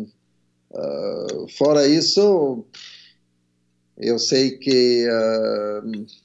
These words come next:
em alguns lugares tentaram, em alguns hospitais tentaram criar condições para que fosse possível uma última visita, sobretudo a pessoas que estavam gravemente doentes,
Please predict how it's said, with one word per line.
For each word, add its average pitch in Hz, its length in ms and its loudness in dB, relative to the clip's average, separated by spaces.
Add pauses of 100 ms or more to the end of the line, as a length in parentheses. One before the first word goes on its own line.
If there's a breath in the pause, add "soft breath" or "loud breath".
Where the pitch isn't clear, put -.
(800)
em 139 180 2
alguns 151 360 2
lugares 135 580 0
tentaram, 123 920 -4
em 120 100 -10
alguns 120 400 -6
hospitais 117 680 -2
tentaram 120 800 -2
criar 120 540 0
condições 123 800 -2
para 110 240 -2
que 113 160 -6
fosse 123 320 -2
possível 113 640 -2
uma 110 220 2
última 127 460 2
visita, 113 600 0
sobretudo 107 680 0
a 104 100 2
pessoas 104 580 -2
que - 100 -4
estavam 107 500 -4
gravemente 107 760 -2
doentes, 104 560 -8